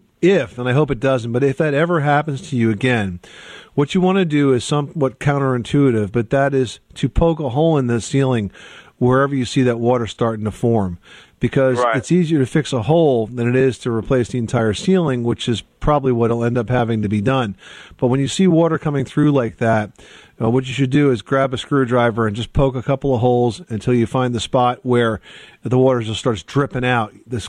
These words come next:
Speaker 1: quicker you can
Speaker 2: Right.
Speaker 1: empty that ceiling of water, the better off, uh, you're gonna be. And, you know, we had a problem like that not too long ago because of a piece of flashing that blew off our roof. And the first thing I did was took a Phillips screwdriver and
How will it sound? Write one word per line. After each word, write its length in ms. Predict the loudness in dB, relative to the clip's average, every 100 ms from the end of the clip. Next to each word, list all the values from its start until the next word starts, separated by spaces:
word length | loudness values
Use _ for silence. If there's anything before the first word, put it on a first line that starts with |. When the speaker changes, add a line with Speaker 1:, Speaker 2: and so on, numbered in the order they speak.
| -4
Speaker 1:
quicker 260 | -2 -2
you 140 | -2 0
can 140 | 0
Speaker 2:
Right. 160 | 0 0
Speaker 1:
empty 240 | 0 0
that 220 | 2 0 -2
ceiling 400 | -2 0 0 0
of 120 | 2
water, 540 | 2 2 2 -2 -6 -8 -16 -20 -8 -4
the 80 | -2
better 360 | 0 0 2
off, 460 | 4 2 0 -6 -8
uh, 160 | -2 2
you're 260 | 4 2 2
gonna 220 | 0 -2
be. 480 | 2 2 2 -2 -8 _ _ _
And, 160 | -4 0
you 60 |
know, 100 | 0
we 220 | 2 4 4
had 380 | 4 2 -2 -12 _ -20 _
a 60 | -4
problem 380 | 0 0 0 -2
like 160 | -4 -2
that 180 | -2
not 200 | 0 -4
too 120 | -2 0
long 200 | 0 2
ago 160 | 0
because 420 | 0 -2 -2 -2
of 100 | -2
a 40 | -4
piece 180 | -4 -4
of 60 |
flashing 380 | 0 0 0 -2
that 180 | -4 0
blew 180 | 2 2
off 180 | 0
our 200 | 0 0
roof. 340 | 2 2 0 -2
And 140 | -4
the 60 | -2
first 200 | -2 -2
thing 160 | -2 0
I 80 |
did 240 | 0 0 0
was 300 | 0 -2 -4 -18 -20 -20 -10
took 160 | -4 -2
a 80 | -4
Phillips 400 | -2 0 0 -2
screwdriver 520 | -2 2 2 0 -2
and 200 | -6 -8